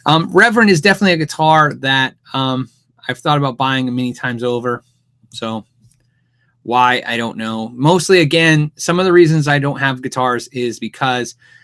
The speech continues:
obviously there's only so many guitars you can have, but also I don't have any dealers for that stuff near me. There's nowhere to try a, a Reverend guitar. They were at the show this year. I saw a couple of 'em. Um, but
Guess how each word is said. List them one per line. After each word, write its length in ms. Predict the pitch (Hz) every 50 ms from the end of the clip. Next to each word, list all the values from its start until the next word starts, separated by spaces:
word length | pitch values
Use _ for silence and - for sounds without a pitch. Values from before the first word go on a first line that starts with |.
| _ - -
obviously 340 | - 107 113 117 - - 117
there's 100 | 110 110
only 100 | 117 110
so 140 | - - 123
many 100 | 117 110
guitars 300 | - - - 156 151 135
you 60 | 139
can 80 | 131 139
have, 220 | 135 131 123 -
but 120 | - 135
also 420 | 147 160 160 151 - 151 143 - - -
I 140 | 123 143
don't 160 | 156 165 156 151
have 200 | 151 151 143 139
any 140 | 131 113
dealers 800 | 107 _ - 123 120 123 123 117 104 98 95 92 - - - - _ _ _ _ _ _ _ _
for 140 | - -
that 140 | 113 101 98
stuff 260 | - - 107 95 - -
near 140 | 110 95 92
me. 80 | 92
There's 180 | 98 117 120 127
nowhere 220 | 131 127 127 127
to 60 | 117
try 320 | 113 - - 110 107 107 107
a, 260 | 104 - 110 107 104 - -
a 160 | 104 104 104
Reverend 340 | 101 113 110 104 107 107 101
guitar. 360 | 101 - - 95 90 92 _ _ - - - - - _
They 140 | - 139 147
were 100 | 147 147
at 140 | 147 143 -
the 80 | 143
show 260 | - - 190 185 190
this 180 | 185 175 156 -
year. 200 | 170 170 170 160
I 100 | - 131
saw 240 | - - 147 135 131
a 60 | 131
couple 280 | - 160 151 - 160 156
of 160 | 147 143 143
'em. 220 | 147 143 143 139 _ _ _ _ _ _ _ _ _ _ _ _ -
Um, 320 | 120 123 123 120 113 -
but 240 | - 143 135 - -